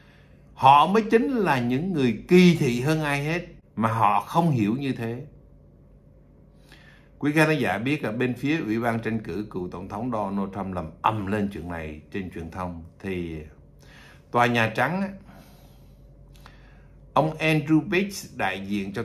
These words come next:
Tòa Nhà Trắng, lên nói, "Không, ý của Tổng thống Joseph Biden đâu có nói là những người như đó là những người, ờ,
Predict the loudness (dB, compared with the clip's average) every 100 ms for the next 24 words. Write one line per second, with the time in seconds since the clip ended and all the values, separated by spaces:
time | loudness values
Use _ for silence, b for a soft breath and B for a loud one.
0 | -6 -6 -6 -8 -8 -8 -8 -12 -16 -20
1 | -20 -20 -4 0 2 2 -2 -4 -8 -10
2 | b b b b b b b b b b
3 | 2 2 4 -2 0 0 2 0 -2 0
4 | 0 0 -4 -6 -6 -4 0 0 0 -2
5 | -2 -4 -4 -2 -2 -2 -4 -2 -2 0
6 | -2 0 0 -2 -2 0 0 0 -2 -2
7 | -2 0 4 6 6 4 0 0 4 4
8 | 4 -4 -10 -16 -20 -14 -8 -4 -2 0
9 | 0 -2 -4 -4 -4 -4 0 4 4 2
10 | -2 -8 -12 -14 -20 b b b b b
11 | -20 -20 -20 -14 -10 -8 -10 -12